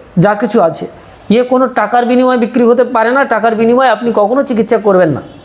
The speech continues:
তাহলে সে ভ্রষ্টাচারী হবে। এখানেই এক বাক্যে প্রথমে ধরা পড়ে যাচ্ছে আপনি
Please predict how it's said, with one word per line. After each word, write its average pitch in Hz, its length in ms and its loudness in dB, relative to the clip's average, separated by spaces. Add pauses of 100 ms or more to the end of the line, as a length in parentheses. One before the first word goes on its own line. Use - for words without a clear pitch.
(1600)
তাহলে 226 260 0
সে 262 100 0
ভ্রষ্টাচারী 180 640 0
হবে। 110 180 0 (480)
এখানেই 247 440 0
এক 269 200 0
বাক্যে 254 240 -2
প্রথমে 233 320 2
ধরা 208 200 2
পড়ে 226 220 2
যাচ্ছে 208 320 0
আপনি 220 200 0